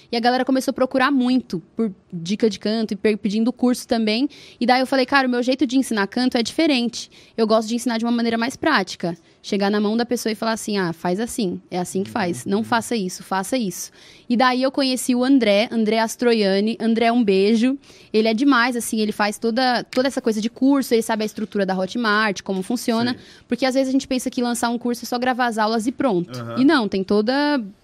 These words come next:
Speaker 1: uma coisa com a Hotmart, enfim. E aí o André estruturou todo o curso e falou, "Você quer gravar seu curso? A gente vai estruturar isso." Daí eu gravei em dois dias, a gente fechou duas diárias em estúdio.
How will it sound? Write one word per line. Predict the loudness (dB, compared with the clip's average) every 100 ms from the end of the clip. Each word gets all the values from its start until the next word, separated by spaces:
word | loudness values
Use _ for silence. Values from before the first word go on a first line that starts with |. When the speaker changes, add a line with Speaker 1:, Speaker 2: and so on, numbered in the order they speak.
| -2
Speaker 1:
uma | -2
coisa | 0 -2 -2 0
com |
a | 0
Hotmart, | 0 0 -2 -2 -2
enfim. | -4 -2 -4 -6 -16 -20 -2
E | 2
aí | 2
o |
André | 2 2 0
estruturou | 0 -6 -2 0 2
todo | 2 0
o |
curso | 0 0 0
e | -2
falou, | -4
"Você | -2
quer | -2
gravar | 0 0 0
seu | -4
curso? | 0 2 2 0
A | -4
gente | -4 -4
vai | -4
estruturar | -4 -6 -2 0 2
isso." | 0 -4 -10 -18 -20 _ _
Daí | -2 -2
eu |
gravei | 0 -2 -2
em | 0
dois | 2 2 0
dias, | 0 -2
a | -2
gente | -6
fechou | -4 -4
duas | -2 0 0
diárias | 0 0 0 -2
em |
estúdio. | -6 -4 -2 0 0